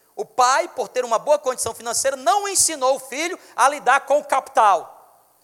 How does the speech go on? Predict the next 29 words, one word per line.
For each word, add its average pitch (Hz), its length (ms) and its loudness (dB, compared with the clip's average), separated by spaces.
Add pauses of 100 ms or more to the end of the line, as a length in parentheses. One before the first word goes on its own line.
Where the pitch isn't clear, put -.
(220)
O 220 100 -8
menino 285 320 -6
cresce 285 640 0 (500)
e 226 80 -14
tudo 415 360 -4
tem. 214 460 -2 (580)
"Me 262 140 -8
dá, 330 240 4
pai, 262 420 2
eu 269 100 -2
quero 311 360 -2 (240)
um 311 60 -10
videogame, 294 600 -2
toma. 190 480 -4
Eu 240 100 -6
quero 339 240 0
uma 359 120 2
viagem, 320 340 -2
toma. 196 500 0 (220)
Eu 285 160 2
quero 330 260 0
outro 370 160 4
videogame, 330 380 0
toma. 269 320 0
Eu - 20 -8
quero 339 180 0
outra 381 180 0
viagem, 370 240 -4
toma. 254 580 2